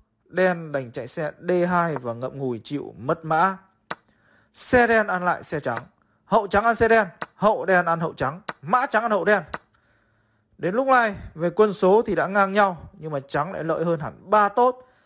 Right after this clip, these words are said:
nên lợi thế lớn lại nghiêng về trắng. Đen để tốt H ba thí tốt, tốt trắng ăn tốt đen. Đen đi tượng B bảy tấn công mã trắng. Trắng đẩy tốt E bốn bảo vệ mã, xe đen ăn tốt trắng,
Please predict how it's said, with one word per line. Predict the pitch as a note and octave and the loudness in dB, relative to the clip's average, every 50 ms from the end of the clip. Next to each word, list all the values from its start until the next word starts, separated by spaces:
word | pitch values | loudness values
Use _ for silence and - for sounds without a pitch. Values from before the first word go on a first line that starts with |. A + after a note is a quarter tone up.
| _ _ _ _ - | _ _ _ _ -8
nên | D3+ D#3+ D#3+ | -6 -4 -2
lợi | D#3+ E3 D3+ C#3+ | -2 -2 -4 -4
thế | - E3+ F3 | -4 -4 -2
lớn | E3+ F3 F3+ F#3+ A3 D4 E4+ - - _ - | 0 4 4 4 4 4 0 -6 -18 _ -6
lại | - D#3+ - D2+ - | -4 -4 -4 -4 -6
nghiêng | - D#3+ E3 D3 C3+ | -8 -8 -8 -6 -8
về | B2 | -6
trắng. | G#2+ - C#3+ D3+ F#3 A3 - _ _ _ _ _ _ _ _ _ _ _ _ _ _ _ _ _ | -4 -2 0 0 -2 -4 -10 _ _ _ _ _ _ _ _ _ _ _ _ _ _ _ _ _
Đen | - D3+ E3 F3+ E3+ | -8 -6 -4 -2 -2
để | C#3+ B2+ | -2 -2
tốt | F3 G#3 | 0 0
H | B3 C4 | 2 2
ba | A#3+ B3 A#3 A3+ G#3 - - | 2 2 2 2 0 -2 -2
thí | - G#3 B3 | -2 -2 2
tốt, | A#3+ C#4 C#4+ D4 C#4+ C#4+ - _ _ _ _ _ _ _ _ - | 4 4 4 4 2 -2 -8 _ _ _ _ _ _ _ _ 2
tốt | A#3 B3+ C4+ C4 | 2 2 2 0
trắng | - F#3 F3+ G3 | -2 -2 -2 -2
ăn | G3 F#3+ | -2 -2
tốt | F#3+ G#3+ | -2 0
đen. | G#3 A3 G#3+ F#3+ D#3+ - - _ - - - _ _ _ _ _ | 0 0 0 0 -2 -8 -16 _ -16 -16 -16 _ _ _ _ _
Đen | - - E3 F3 D#3+ D#3+ | -4 -2 -2 -2 -2 -4
đi | D#3 D#3 | -10 -12
tượng | D3 - E3 D#3+ - - | -10 -8 -10 -10 -8 -2
B | G3+ A3 G#3 G3+ | 2 2 4 4
bảy | F#3+ D#3 A#2+ - - _ | 4 2 2 -2 -6 _
tấn | - E3 F#3 G#3+ | -2 -2 0 2
công | B3 A3 F#3+ | 2 2 2
mã | G3 F3 | 2 0
trắng. | E3+ - D3 D3+ E3+ - _ _ _ _ _ _ _ _ _ _ _ _ _ _ _ | 0 -2 -2 -2 -4 -8 _ _ _ _ _ _ _ _ _ _ _ _ _ _ _
Trắng | - D#3 F#3 | -6 0 2
đẩy | A#3 A#3+ G#3+ | 4 4 4
tốt | F#3+ A3+ B3 C4 | 4 4 2 4
E | B3+ A#3+ | 2 2
bốn | G#3 G#3 G#3 A#3 B3+ A#3 | 2 2 2 2 2 2
bảo | G3 C#3+ D3 | 2 2 2
vệ | E3+ F3 | 0 -2
mã, | F3+ G3+ A3 A#3 C4 B3 - _ _ _ _ _ _ | -2 0 0 0 -2 -4 -8 _ _ _ _ _ _
xe | _ - - - A3 G#3+ G#3 G3 | _ -8 -4 0 0 2 2 2
đen | G3 F#3+ F3+ | 2 0 0
ăn | F3 E3+ D#3+ | -2 -4 -6
tốt | D3+ G3 G3 G3 | -6 -6 -6 -4
trắng, | - C#3+ C3+ D3 - | -4 -6 -6 -6 -10